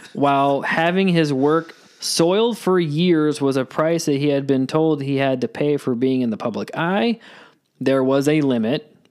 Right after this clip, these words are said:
Speaker 2: So that's his reasoning for why smearing shit in her <laughs> face. Uh, the Hanover State Opera House apologized for the incident and said on Monday that it was suspecting or suspending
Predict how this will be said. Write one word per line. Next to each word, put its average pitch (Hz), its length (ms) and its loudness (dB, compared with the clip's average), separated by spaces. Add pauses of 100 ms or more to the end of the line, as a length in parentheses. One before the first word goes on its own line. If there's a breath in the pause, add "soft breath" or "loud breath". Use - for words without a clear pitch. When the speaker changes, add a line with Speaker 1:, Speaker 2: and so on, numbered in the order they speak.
(100)
Speaker 2:
So - 140 -4
that's 107 220 -4
his 127 180 0
reasoning 117 520 -2
for 117 160 -8
why 110 260 -2
smearing 117 520 -4
shit - 360 -6
in 120 120 -8
her - 120 -8
<laughs> - 20 -6
face. - 560 -6 (560 loud breath)
Uh, 135 180 2
the 139 100 2
Hanover 185 600 0
State 156 400 0
Opera 143 340 0
House 135 320 0
apologized 143 840 -2
for 165 160 2
the 160 200 0
incident 135 460 -2 (140)
and 117 220 -4
said 131 400 -2 (120)
on 120 200 -2
Monday 117 420 -2
that 107 240 -4
it 139 100 0
was 120 460 -2
suspecting 143 1040 -4
or 135 100 -4
suspending 139 720 0